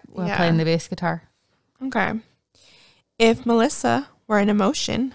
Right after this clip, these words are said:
Speaker 2: which one would she be?
Speaker 1: Does anxiety count?
Speaker 2: <laughs> Sure.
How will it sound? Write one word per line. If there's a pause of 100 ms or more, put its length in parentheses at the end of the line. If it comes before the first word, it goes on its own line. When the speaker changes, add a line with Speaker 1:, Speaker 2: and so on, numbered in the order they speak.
(120)
Speaker 2:
which
one
would
she
be? (840)
Speaker 1:
Does
anxiety
count? (380)
Speaker 2:
<laughs> (400)
Sure.